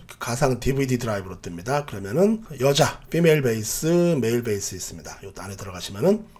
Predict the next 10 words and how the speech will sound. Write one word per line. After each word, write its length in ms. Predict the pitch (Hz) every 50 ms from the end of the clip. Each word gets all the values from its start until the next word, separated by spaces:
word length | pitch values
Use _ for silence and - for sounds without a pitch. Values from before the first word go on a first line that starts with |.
| - - - - - - - -
데스메이트, 1000 | - 127 - - 139 131 120 113 110 - - 160 165 170 175 175 175 175 175 - -
뭐 80 | 95
이거 220 | 95 98 101 107 - -
뭐 160 | 104 98 92
훼손된 560 | - 165 170 180 170 151 135 135 120 110 95 - - - -
뭐 180 | 151 107 104
그런 180 | - - 101 98
뜻인데 580 | - - - 101 101 143 156 160 180 202 202 - _ _ _ _ _ _ _ _ _
모르겠어요. 600 | - 92 101 127 135 123 - - - 98 113 - - - - _ _ _
안에 280 | - 104 120 151 151 139